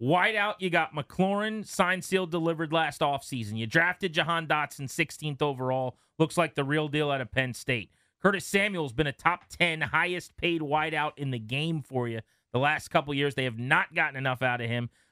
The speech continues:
but maybe Eric Bieniemy helps you tap into that resource. Depth wideouts. Dyami Brown, two-touchdown game against the Titans, flash last season.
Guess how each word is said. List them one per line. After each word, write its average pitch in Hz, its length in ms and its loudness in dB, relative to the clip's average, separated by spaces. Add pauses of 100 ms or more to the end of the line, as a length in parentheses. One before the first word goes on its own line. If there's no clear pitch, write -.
but 156 120 6
maybe 165 280 2
Eric 165 240 0
Bieniemy 147 380 2
helps 143 260 0
you - 80 -2
tap 135 360 0
into 143 260 0
that 135 240 2
resource. 123 640 -6 (600)
Depth 202 340 4
wideouts. 127 800 -4 (520)
Dyami 185 440 2
Brown, 185 460 0
two-touchdown 165 720 0
game 151 220 0
against 135 320 -4
the 110 60 -12
Titans, 175 460 0
flash 160 440 0
last 147 280 0
season. 165 460 -2